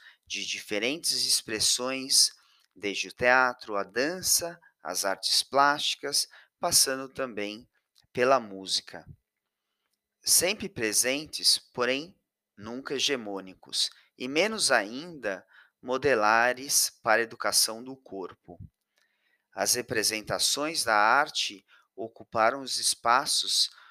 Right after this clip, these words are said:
fora das margens dos desenhos retos, das atitudes virtuosas,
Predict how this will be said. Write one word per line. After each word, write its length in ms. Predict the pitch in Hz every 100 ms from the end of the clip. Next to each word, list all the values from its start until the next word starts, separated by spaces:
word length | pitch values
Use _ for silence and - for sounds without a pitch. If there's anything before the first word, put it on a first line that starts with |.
| _
fora 640 | - - 165 185 196 185
das 280 | 147 127 113
margens 840 | 107 113 117 113 110 107 107 101
dos 220 | - 110 110
desenhos 600 | 113 104 107 104 98 -
retos, 720 | 113 131 156 - - - - - - _
das 240 | - 104 110
atitudes 880 | 113 - 110 - 117 113 101 101 -
virtuosas, 1040 | 147 165 - 117 117 127 135 135 127